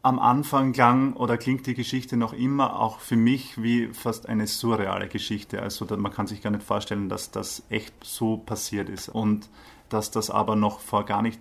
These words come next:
so langer Zeit Realität war, hat mich fasziniert. Also wie schnell kann etwas, das gelebte Lebensrealität ist, umschlagen in etwas, das sich wie eine, eine, eine Fantasiegeschichte anhört.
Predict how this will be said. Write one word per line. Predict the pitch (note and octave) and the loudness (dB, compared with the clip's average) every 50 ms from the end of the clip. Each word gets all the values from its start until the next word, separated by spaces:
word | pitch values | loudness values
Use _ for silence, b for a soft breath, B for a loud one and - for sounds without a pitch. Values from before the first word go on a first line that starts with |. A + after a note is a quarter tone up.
| - - | -18 -16
so | - - - A2+ A2+ | -14 -10 -6 -4 -2
langer | A#2+ A#2+ A2 G#2+ G#2+ G#2 G#2 | 0 2 2 2 0 -2 -2
Zeit | - - A2+ G#2 G#2 G2 - - - - _ _ - | -4 -2 -2 -2 -2 -2 -6 -10 -16 -18 _ _ -12
Realität | G#2 G#2 G#2 G2+ G2+ G2 - - A2+ A#2+ C3 - - - | -6 -4 -4 -4 -4 -4 -4 -2 0 0 0 -2 -6 -6
war, | G2+ G2+ G2+ G#2 C3 - - _ _ - | -4 -2 -2 -4 -6 -6 -12 _ _ -2
hat | G#2 G2+ - | -2 -2 -2
mich | - G#2 G2+ - | -2 -6 -6 -6
fasziniert. | - G#2 - - - - A2+ G#2+ A2 G#2 F#2+ | -10 -12 -10 -10 -6 -4 -2 0 0 0 -2
Also | G2 F#2+ - G2+ F#2 F#2 | -4 -6 -6 -8 -6 -6
wie | G#2 G#2+ | -6 -6
schnell | - - G#2 G2+ G#2 A2+ | -4 -4 -4 -2 -2 -4
kann | A2 - A2+ G#2 - | -4 -4 -4 -4 -4
etwas, | G#2+ G#2 - G#2+ - - | -6 -10 -10 -12 -12 -8
das | - G#2+ G#2 - - - - | -8 -8 -8 -8 -12 -12 -6
gelebte | - A2+ G2 F#2 G2+ G#2 - - - - A2+ A2 | -6 -4 -2 0 -2 -2 -4 -6 -4 0 0 2
Lebensrealität | G#2 G2+ G#2 G#2 C3 C3+ B2 - - G2+ G2 G2 G2+ G2 - G2+ G2 - | 2 2 0 2 0 0 0 -2 -2 -2 -2 -2 -4 -4 -4 -4 -4 -6
ist, | - - A2+ B2 - - | -8 -6 -6 -4 -4 -6
umschlagen | - - A#2 B2+ B2+ - A2+ G#2 G2+ G#2+ A2 A2 G#2+ | -4 -4 -4 -4 -2 0 0 0 0 2 0 0 -2
in | G#2 | -2
etwas, | G#2+ G#2+ - A2 G#2 - | -4 -6 -8 -10 -10 -8
das | - G#2+ - | -8 -8 -6
sich | - A#2 A2 - | -6 -8 -8 -6
wie | - G#2+ A2 | -4 -2 0
eine, | G#2+ G#2 G#2 G#2+ G#2 - - - | 0 0 0 -2 -4 -6 -10 -8
eine, | - G#2+ G#2 G#2+ G#2 G#2 G#2 A2 A#2 - - - - - - - - - | -4 -2 0 0 0 0 -2 -4 -6 -8 -16 -20 -20 -20 -18 -18 -10 -4
eine | A2+ A2 A2+ | -2 -2 -2
Fantasiegeschichte | G#2+ - A2 G2+ - G#2 - - C3 C3 A#2+ A2 - - G#2 G2+ - - - - | -2 -2 -4 -6 -6 -6 -6 -2 -2 -2 -2 -2 -4 -4 -8 -8 -8 -12 -10 -8
anhört. | G2+ F#2+ F#2+ F#2 E2+ E2 - - - - - | -6 -6 -6 -6 -8 -10 -12 -14 -14 -18 -20